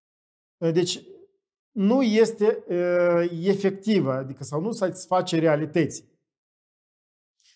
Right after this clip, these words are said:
Din punctul ăsta de vedere, eu recomand ca gestiunea financiară a entităților mici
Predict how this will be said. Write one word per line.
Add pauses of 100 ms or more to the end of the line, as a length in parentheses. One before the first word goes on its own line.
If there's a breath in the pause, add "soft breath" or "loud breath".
(160 soft breath)
Din
punctul
ăsta
de
vedere,
eu
recomand (140)
ca (200)
gestiunea
financiară (180)
a
entităților
mici